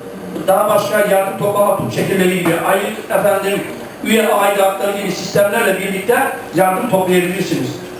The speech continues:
Ama onların öyle bir şey demek şey ihtiyaç şey de biliyor. Yani. Der-, şey de biliyor.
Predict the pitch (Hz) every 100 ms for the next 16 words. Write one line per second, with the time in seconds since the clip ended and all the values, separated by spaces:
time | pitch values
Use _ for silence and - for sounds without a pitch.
0 | - - 233 - 226 240 233 220 220 -
1 | - 143 196 226 - - - - - 180
2 | - - 175 113 - - - - - -
3 | 175 196 202 180 202 226 160